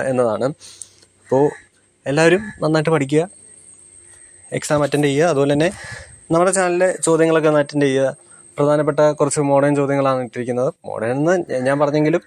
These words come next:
നിങ്ങൾക്ക് അത്, ആ, ഉപകരിക്കുന്ന ചോദ്യങ്ങളാണ്. അത് തിരിച്ചും മറിച്ചും എല്ലാം വരാൻ ചോദ്യങ്ങൾ. ഇപ്പം ഞാൻ തന്നിരിക്കുന്നതിൻ്റെ ഓപ്ഷൻ ചോദ്യമായിട്ട് വരാം. അതുപോലെ തന്നെ ചോദ്യം, ആ, ഓപ്ഷനായിട്ട് വരാം. അങ്ങനെ തിരിച്ചും മറിച്ചൊക്കെ ചോദിക്കാം.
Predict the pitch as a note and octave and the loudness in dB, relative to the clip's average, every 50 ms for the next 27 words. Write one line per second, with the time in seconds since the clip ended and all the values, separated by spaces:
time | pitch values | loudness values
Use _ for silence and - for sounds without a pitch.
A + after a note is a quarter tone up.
0 | _ _ _ _ _ _ _ _ _ _ - - - D#3 E3 E3 D#3 E3+ D#3+ D3+ | _ _ _ _ _ _ _ _ _ _ -14 -6 -2 0 0 0 0 -2 -4 -4
1 | D#3 D#3 D#3+ D#3 D#3 D#3 D#3+ D#3 D#3 D#3 D#3+ D#3+ D#3 D3+ D#3 D#3+ E3+ E3 E3 D#3 | -4 -4 -2 -2 -2 -4 -2 -2 0 0 0 0 -2 -2 -2 -2 0 0 2 2
2 | D3+ D3+ D3+ D3+ D3+ D3 C3+ C3 B2+ A#2+ - - - C3+ B2+ - C#3 C#3 C#3 E3+ | 2 2 0 0 0 0 0 0 -2 -4 -8 -6 -6 -6 -4 -4 -4 -4 -2 0
3 | E3 D#3+ D3+ D3 C#3+ - E3+ D#3 D3+ D#3+ E3 D#3+ D3 C#3 C#3 C3+ C3+ C3+ B2+ B2+ | 0 0 0 0 0 0 0 2 2 2 2 2 2 0 0 -2 -2 -4 -2 -2
4 | B2+ B2+ B2+ C#3 D3 D#3 - - - C#3+ C#3 C3 B2+ C3 C#3 C#3+ C#3+ C#3+ C#3 C#3 | -2 -2 -2 -2 -2 -4 -6 -8 -8 -6 -4 -4 -4 -2 -2 -2 -2 -2 -2 -2
5 | C#3 C3+ C#3 C#3+ C#3+ C#3+ C#3+ D3 C#3+ C3 C3+ C3 - - - E3 F3 - - - | -4 -4 -2 -2 0 0 0 2 2 2 0 0 -2 -4 -4 -4 -6 -6 -6 -2
6 | - C3+ C3+ C3+ C#3+ C#3+ C#3+ C#3 C3+ B2+ A#2+ A2+ C3 D3 E3 - - - - - | 0 2 2 2 2 2 2 0 0 0 0 0 0 -2 -2 -6 -14 -16 -8 -2
7 | - B2 C3 C3+ C3+ C3 D3 D3+ D3 - C#3 C3+ C#3 C#3+ D#3 E3+ F#3+ G3+ - _ | 0 2 2 4 4 2 2 0 0 0 2 2 2 2 2 0 -2 -4 -8 _
8 | _ - C#3+ C#3 C#3 B2+ C#3 C#3 C3 - - C#3+ C3+ C3+ C3+ C3 C#3 B2+ A#2 C3 | _ -4 0 0 2 2 2 2 0 0 -2 -2 0 0 0 0 -2 -2 -2 -4
9 | B2+ - - B2+ B2 B2+ C3+ C#3+ C#3 D3 C#3+ C3+ - D#3 D3 D3 C3+ - - C#3+ | -6 -8 -6 -2 0 0 0 0 0 0 -2 -2 0 0 0 0 -2 -2 -2 -2
10 | C#3 C3+ C3+ C3+ C3 A#2 A2+ A#2 A2+ C3+ D3 | -2 -2 -2 0 0 0 0 0 -2 -4 -4